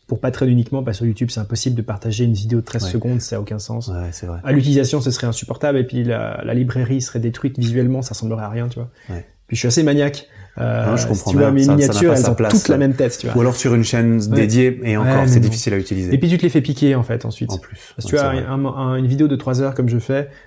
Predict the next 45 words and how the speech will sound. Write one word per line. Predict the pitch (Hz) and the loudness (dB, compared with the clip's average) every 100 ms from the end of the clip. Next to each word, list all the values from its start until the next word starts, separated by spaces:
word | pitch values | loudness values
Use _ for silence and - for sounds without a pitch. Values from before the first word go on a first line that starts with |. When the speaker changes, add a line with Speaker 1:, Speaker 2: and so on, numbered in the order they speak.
| - 110 | -14 -8
Speaker 1:
euh, | |
va | 104 131 | -4 0
l'exporter | 143 139 - 139 - 143 | 0 0 -4 -4 0 2
avec, | 123 110 117 | 2 0 0
euh, | 110 | -2
M | 113 | -2
P | 123 | -4
trois | - 123 | -6 -6
converter | 123 120 117 127 120 | -2 -2 -2 -2 -2
ou | |
je | 113 | -4
sais | 120 | -6
pas | 120 | -6
quel | 120 110 | -4 -6
site | - 131 | -4 -4
de, | 120 120 | 0 0
Speaker 2:
Ça | 113 117 | 0 -2
Speaker 1:
de | |
Speaker 2:
sera | 107 131 | 0 2
Speaker 1:
vol. | 139 | 2
Speaker 2:
pas | 87 | 0
la | 85 | -2
même | 90 | -4
expérience, | 87 - 95 90 85 - | -6 -6 -6 -6 -8 -4
ouais. | - | -2
Speaker 1:
Bah, | 156 | 0
ça | 160 | 0
te | 151 | 0
fait | 160 | 0
surtout | 156 165 | 0 0
un | 139 | 0
fichier | 147 156 | 0 0
de | - | 0
six | 135 | -4
cents | 143 | -2
mégas, | 135 139 135 | 0 0 0
en | 120 | -2
fait, | 127 123 | -4 -4
Speaker 2:
Ouais. | |
Speaker 1:
donc, | 123 123 | -2 -2
euh, | 123 120 117 | 0 0 -2
ça | 127 | -4
calme | 127 135 135 | -2 -2 -2
un | |
peu. | 127 131 | -2 -2